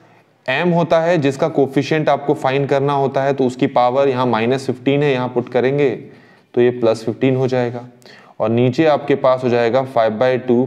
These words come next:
प्लस फ़ाइव, क्योंकि q भी हमारे पास, q क्या है? ये है l, और l की वैल्यू हमारे पास कितनी है? फ़ाइव है।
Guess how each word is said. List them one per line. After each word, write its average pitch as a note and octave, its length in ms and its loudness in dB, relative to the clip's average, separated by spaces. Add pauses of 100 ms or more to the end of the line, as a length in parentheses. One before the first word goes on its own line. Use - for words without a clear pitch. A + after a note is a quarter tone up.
(120)
प्लस A#2+ 480 0 (100)
फ़ाइव, E2+ 240 -2 (1120)
क्योंकि B2+ 760 -2
q B2+ 180 4
भी C3+ 100 2
हमारे A#2+ 220 0
पास, B2 260 -4 (880)
q C#3 240 2
क्या C3 180 2
है? C3+ 160 2
ये A#2+ 240 2
है B2 140 -4 (120)
l, D3 100 -2 (500)
और G#2+ 200 0
l A2 120 -2
की B2 120 0
वैल्यू A#2+ 260 2
हमारे A2 180 -2
पास G#2+ 180 -8
कितनी A2 300 -8
है? C3 160 -10 (300)
फ़ाइव F2 260 -2
है। E2 100 -16